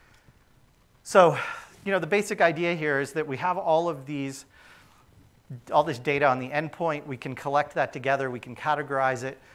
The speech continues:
We run it through these machine learning models. It's very similar to what the financial companies do with your credit card transactions.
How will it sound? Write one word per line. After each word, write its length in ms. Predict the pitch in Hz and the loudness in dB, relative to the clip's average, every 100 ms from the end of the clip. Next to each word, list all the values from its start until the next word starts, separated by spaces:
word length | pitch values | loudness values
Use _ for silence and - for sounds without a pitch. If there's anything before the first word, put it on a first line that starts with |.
| - | -14
We 100 | 135 | -10
run 200 | 117 156 | 0 2
it 140 | 165 - | 0 -6
through 160 | 156 | -8
these 220 | 139 135 135 | -8 -8 -10
machine 400 | 117 156 139 131 | -10 -8 -6 -4
learning 280 | 127 127 | -4 -4
models. 380 | 120 120 120 117 | -2 0 0 -4
It's 140 | 123 - | -8 -4
very 180 | 220 | -2
similar 420 | 208 175 170 160 143 | -2 -4 -2 -2 -2
to 80 | |
what 360 | 127 139 135 - | 0 0 -2 -4
the 360 | 131 117 110 107 - _ | 0 0 -2 -6 -18 _
financial 440 | - 131 131 - 127 | -8 -6 -6 -6 -8
companies 460 | 135 120 131 113 | -6 -8 -10 -12
do 240 | 107 120 117 | -8 -8 -8
with 120 | 110 | -10
your 100 | 110 | -10
credit 260 | - 139 139 | -4 -4 -4
card 300 | 135 120 117 | -8 -8 -10
transactions. 840 | 123 110 110 110 - 113 110 | -12 -6 -4 -4 -6 -14 -14